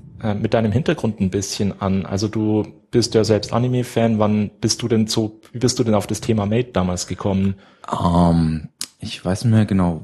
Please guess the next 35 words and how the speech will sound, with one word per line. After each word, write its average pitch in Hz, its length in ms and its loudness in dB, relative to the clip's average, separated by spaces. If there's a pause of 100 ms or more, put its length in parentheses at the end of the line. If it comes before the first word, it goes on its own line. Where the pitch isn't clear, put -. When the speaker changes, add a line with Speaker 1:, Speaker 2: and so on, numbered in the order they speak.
Speaker 2:
wann 117 220 2
das 98 280 0
war, 104 400 2
aber, 92 600 2
ähm, 90 640 0
so 90 340 -2
irgendwann 95 320 0
in 92 140 0
meinen 92 160 0
frühen 98 240 -4
Anfangsjahren 104 680 2
ist - 260 -6 (340)
irgendwann 104 520 2
dann 107 240 2
in 95 100 -4
der 92 140 0
Zeit, 92 220 -2
wo 95 60 -2
ich 90 100 -4
wirklich - 380 -8
jeden 110 840 2
Manga 104 280 0
gelesen 98 340 -2
habe, 95 100 2
den 92 80 0
ich 87 60 -6
in 92 60 -4
den - 60 -10
Finger 107 220 2
bekommen 92 400 0
habe, 98 360 2 (320)
ist - 120 -10
mir 113 100 4
unter 110 220 2
anderem, 107 320 0